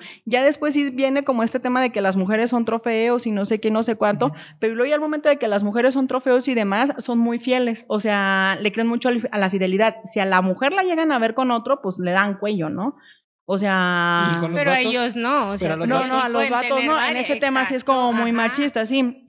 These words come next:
Speaker 1: Y a mí también me sorprendió mucho, o sea, pero es que ve, ve, ve, ve cómo ha ido permeando tan interesantemente, es lo, lo que quiero que entiendas, porque empezó con una situación de ve la serie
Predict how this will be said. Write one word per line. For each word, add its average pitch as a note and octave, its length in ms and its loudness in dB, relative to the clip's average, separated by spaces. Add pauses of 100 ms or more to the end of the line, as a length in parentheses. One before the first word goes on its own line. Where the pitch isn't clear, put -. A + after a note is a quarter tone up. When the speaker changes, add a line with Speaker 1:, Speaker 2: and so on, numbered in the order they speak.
(120)
Speaker 1:
Y B3 140 0
a B3 60 4
mí B3+ 140 0
también C#4+ 260 0
me C#4+ 80 0
sorprendió B3+ 440 0
mucho, B3 500 0
o A#3 140 -2
sea, A3+ 200 0
pero A#3 160 0
es A#3+ 80 0
que D4 140 -2
ve, C#4+ 420 0
ve, A#3+ 220 -4
ve, A#3+ 260 0
ve C#4+ 220 -2
cómo E4+ 260 0
ha E4+ 80 2
ido E4+ 240 0
permeando C#4+ 640 0
tan D4+ 160 0
interesantemente, B3 1080 0
es B3 60 -2
lo, C4 140 2
lo A#3+ 200 2
que G#3+ 100 -8
quiero B3+ 220 -2
que C#4+ 80 0
entiendas, C4 340 0
porque F#3 420 -6 (380)
empezó C4 520 -2
con E4+ 160 -2
una E4+ 240 2
situación C#4 460 0
de C#4 200 0
ve B3 260 2
la E4+ 220 0
serie A3+ 560 -2